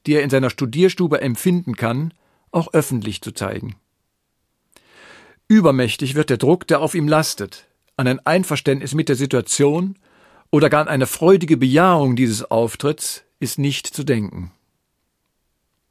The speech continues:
Wie in allen darstellenden Künsten ist die Kommunikationssituation in der Musik komplex. Statt eines fertigen Objektes, das man betrachten oder anhören kann, gibt es zunächst ein Werk,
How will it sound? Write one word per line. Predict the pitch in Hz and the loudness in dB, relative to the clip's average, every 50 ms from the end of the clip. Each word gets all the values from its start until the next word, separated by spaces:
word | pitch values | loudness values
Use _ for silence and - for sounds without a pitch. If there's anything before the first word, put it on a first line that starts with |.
| _ _ _ _ _ _ _ _ _ _ _ - - - - - - - - _ _ _ - | _ _ _ _ _ _ _ _ _ _ _ -20 -20 -20 -20 -20 -20 -20 -20 _ _ _ -2
Wie | - 165 | 0 0
in | 160 135 | 0 2
allen | - 190 208 190 143 | 2 2 2 2 4
darstellenden | 151 143 143 135 - 156 147 135 123 123 123 120 - | 2 2 2 2 2 0 0 2 2 0 -2 -2 -2
Künsten | 131 123 127 127 - - - 175 175 185 - | -2 -2 -2 -2 -6 -8 -4 -4 -4 -4 -4
ist | 156 - - | -6 -6 -4
die | 135 | -2
Kommunikationssituation | - 165 156 147 139 131 - 131 117 - - - 175 190 202 190 - - 123 - 127 117 - - - 139 143 156 151 | 0 0 0 2 0 0 0 -2 -2 -2 0 2 4 4 4 2 -2 -4 -4 -2 -2 -4 -2 0 0 0 0 0 -2
in | 147 147 | -4 -4
der | 143 143 | -2 0
Musik | 143 139 127 139 156 160 - - | 0 0 0 -2 -4 -4 -2 -2
komplex. | 175 156 151 - 117 107 90 - - - - - - - _ _ _ _ _ _ _ _ _ _ _ _ _ _ - - - - | -4 -4 -4 -4 -6 -6 -6 -8 -14 -18 -18 -18 -20 -20 _ _ _ _ _ _ _ _ _ _ _ _ _ _ -20 -20 -18 -8
Statt | - - 180 - | -2 0 0 2
eines | 165 165 147 123 | 2 0 0 -2
fertigen | - - 175 180 190 202 - 180 - 147 135 - | 0 2 4 4 4 4 0 -2 -6 -6 -6 -6
Objektes, | - - - 135 170 175 - - 135 - | -6 0 2 2 2 2 0 -6 -4 -4
das | 156 139 - | -4 -4 -2
man | 139 120 110 | -2 -2 -2
betrachten | 131 - - - 143 165 165 - - - - - 131 127 | -2 -4 -2 0 2 2 0 0 -6 -14 -8 -6 -4 -4
oder | 127 120 120 - - | 0 0 0 0 0
anhören | 170 185 165 131 117 113 107 104 107 | 0 0 0 0 0 0 -2 -4 -4
kann, | 107 110 113 131 165 185 185 _ _ _ _ _ _ _ _ _ _ _ - | -6 -6 -6 -6 -6 -8 -10 _ _ _ _ _ _ _ _ _ _ _ 0
gibt | 160 160 - | 0 0 0
es | 156 - | 0 -6
zunächst | - - - 151 139 147 151 165 175 - - - | -4 -2 0 2 2 4 4 2 2 0 -2 -4
ein | 156 139 113 | -2 -2 2
Werk, | 123 120 127 123 160 185 - - - | 2 2 4 4 2 0 -4 -8 -20